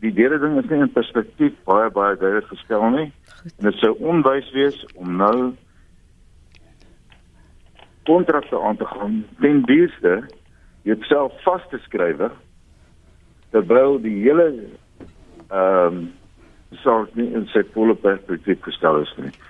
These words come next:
Speaker 1: En die publiek het die reg om al haar grafieke te kan sien. Die publiek is nie so onnoosel nie. Daar, ja, die mees, baie van hulle verstaan wiskunde baie goed. En ons kan baie mooi sien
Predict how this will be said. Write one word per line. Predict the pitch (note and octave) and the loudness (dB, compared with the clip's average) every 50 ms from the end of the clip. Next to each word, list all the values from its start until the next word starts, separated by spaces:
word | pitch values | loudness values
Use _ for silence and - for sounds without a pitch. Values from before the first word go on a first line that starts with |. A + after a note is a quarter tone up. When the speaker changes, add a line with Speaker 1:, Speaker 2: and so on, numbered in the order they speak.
| - - - - - - - - | -20 -20 -20 -20 -20 -20 -8 -2
Speaker 1:
En | - A#2+ A#2 A#2 | 0 2 2 2
die | A#2 | 2
publiek | - A#2 G#2+ - - C3+ D#3+ E3+ - - | 0 -2 -2 -2 -2 -2 -2 -2 -2 -4
het | A2+ A2+ | -2 2
die | G#2+ G2+ F#2+ | 2 2 4
reg | F#2 A#2 A#2+ A#2+ B2+ C3 - - - - | 4 2 2 0 -2 -4 -8 -14 -16 -14
om | - G#2+ G#2 | -12 -10 -6
al | D2+ - D3+ D3+ | -4 -2 0 2
haar | B2+ B2 B2 | 2 0 0
grafieke | G#2 - - G2 - - - D#3+ - D#3+ D3 | -2 -4 -8 -8 -6 -4 -4 -2 0 0 0
te | - C3 | 0 -2
kan | - C3 B2 A#2+ - | 0 2 2 2 2
sien. | - C#3+ C#3+ D3 D3 C3 - _ _ _ _ - - - _ _ - - _ _ _ _ | 2 0 2 2 0 -2 -6 _ _ _ _ -20 -20 -20 _ _ -20 -20 _ _ _ _
Die | - A2+ | -2 0
publiek | A#2+ C3+ B2+ A#2+ D3+ D3 | 0 0 0 0 -2 -2
is | D3+ D#3+ D3 - | -2 -4 -2 -4
nie | E3 - - | -4 -2 0
so | - D3+ D3 | 2 2 2
onnoosel | A2+ A#2+ A2 G2+ F#2 F2+ D#2+ D2+ - - F2+ | 4 2 2 2 2 2 0 0 -2 -2 2
nie. | G2 A#2 B2+ A#2+ A#2+ | 2 4 4 2 2
Daar, | - G2+ A2 A2+ G#2+ G#2+ - - | 2 0 2 0 -2 -6 -6 -4
ja, | A#2 A2+ G#2 | -2 -2 -2
die | G2 G2 G#2+ | 0 0 2
mees, | G#2+ A2 B2 C#3 C#3+ C#3+ - - | 4 4 4 2 0 -4 -4 -2
baie | - A#2 C3 C#3 C3 | 0 0 2 0 0
van | C3+ B2 G2+ | -4 -4 -2
hulle | F2+ F2+ F2+ - | -2 -2 -2 -4
verstaan | - - - G2+ F#2 F#2 | -10 -10 -4 -4 -2 -2
wiskunde | E2+ F2+ - - - F#2 F2+ E2 | -2 -4 -6 -4 -2 -2 0 0
baie | - F#2 F#2+ G2 F#2 | 0 0 0 0 -2
goed. | - - - - - _ _ _ _ - - _ _ - _ _ - - - - - - _ - | -4 -8 -16 -20 -20 _ _ _ _ -20 -20 _ _ -20 _ _ -20 -20 -20 -20 -20 -10 _ 0
En | B2 B2+ C3 B2+ B2+ B2+ - | 2 2 2 2 0 -4 -4
ons | - C3 B2+ - | -2 -2 -2 0
kan | - C3 C3 A#2+ G2 | 2 0 0 0 0
baie | G2 A2 B2+ D3+ D#3 | 0 0 0 0 -2
mooi | D3 C3+ B2 A#2 | -2 -4 -4 -4
sien | G#2+ - - G#2+ G2 G2 G2 F#2+ | -6 -6 -8 -6 -4 -4 -4 -6